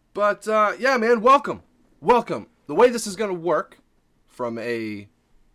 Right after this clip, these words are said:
content standpoint is my patrons, my Saucytrons, are gonna see these episodes first. My plan is to post these every Monday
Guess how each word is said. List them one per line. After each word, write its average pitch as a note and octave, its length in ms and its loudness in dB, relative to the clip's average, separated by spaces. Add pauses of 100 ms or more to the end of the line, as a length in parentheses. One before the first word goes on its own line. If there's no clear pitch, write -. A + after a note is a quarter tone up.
(280)
content B2 500 -10
standpoint E2+ 800 -18 (680)
is G#2+ 520 -10
my A2 160 -8
patrons, C#3 840 -8
my A2 460 -6 (360)
Saucytrons, G#2+ 1040 -10
are B2 120 -8
gonna A2 180 -8
see B2 240 -10
these A2 240 -10
episodes G2+ 520 -12
first. - 680 -6 (840)
My G#2+ 120 -8
plan C#3 300 -6
is A#2+ 160 -10
to A2 80 -18
post B2+ 360 -10
these A2 220 -10
every F3 200 0
Monday F#3 520 0